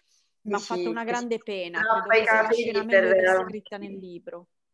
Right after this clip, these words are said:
Speaker 2: Sì, sì, sì, è una cosa molto, molto triste, soprattutto chi ha intorno non se ne accorge, quindi diciamo...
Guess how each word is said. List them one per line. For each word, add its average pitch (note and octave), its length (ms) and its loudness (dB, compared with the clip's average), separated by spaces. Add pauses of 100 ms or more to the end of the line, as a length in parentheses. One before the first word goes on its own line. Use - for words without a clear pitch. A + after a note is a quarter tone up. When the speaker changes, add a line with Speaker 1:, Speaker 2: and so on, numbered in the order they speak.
(640)
Speaker 2:
Sì, F#3 200 -4
sì, E3 180 -8
sì, D#3 340 -6
è F#3 140 4
una F#3 160 2
cosa F#3 240 0
molto, G#3 720 6
molto G#3 320 0
triste, A#3+ 560 -2
soprattutto A3 640 -2
chi A#3+ 160 0
ha A3 60 2
intorno A#3 600 0
non G3+ 160 0
se G#3 180 -8
ne G3+ 80 -4
accorge, E3 800 -2
quindi G#3+ 280 -6
diciamo... F#3+ 680 0